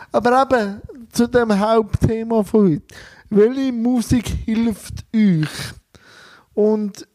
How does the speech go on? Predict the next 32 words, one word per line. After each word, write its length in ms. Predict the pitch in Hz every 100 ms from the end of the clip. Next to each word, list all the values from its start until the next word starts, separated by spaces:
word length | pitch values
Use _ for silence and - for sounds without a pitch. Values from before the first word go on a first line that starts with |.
| _
wirklich, 680 | 214 226 233 165 214 196 -
der 220 | 220 208 202
Reinhard 600 | 208 233 233 220 214 -
May, 460 | 196 208 208 175
noch 180 | 175 202
einmal, 340 | 180 143 143 143 - - _
hat 260 | _ 208 214
nicht 260 | 233 247 269
nur 280 | 226 226 - _ _ _ _ _ 247
über 320 | 233 214 220
den 220 | 208 196
Wolken 600 | 214 220 214 - 214 208
geschrieben 480 | - - 208 196 208
oder 300 | 196 190 190
Gute 460 | - 208 208 208 196
Nacht, 460 | 196 185 - -
Freunde. 720 | - 202 196 185 196 202 180 - - _ _
Er 180 | 185 160
hat 320 | 175 165 - _
wirklich 840 | 185 185 220 214 - - 202 185
super, 840 | - - - 240 247 214 _ -
super 580 | 190 - 226 220 - - - _
tiefgründige 1000 | 233 240 226 - - 214 220 214 220 214
Lieder 400 | 202 214 214 214
geschrieben. 420 | - - 185 - - - - -
Vor 220 | - 220 214
allem, 360 | 226 240 240
was 200 | 226 202
mir 200 | 220 220
am 100 | 202
meisten 500 | 208 226 240 - 240
gefällt, 520 | - - 208 208 220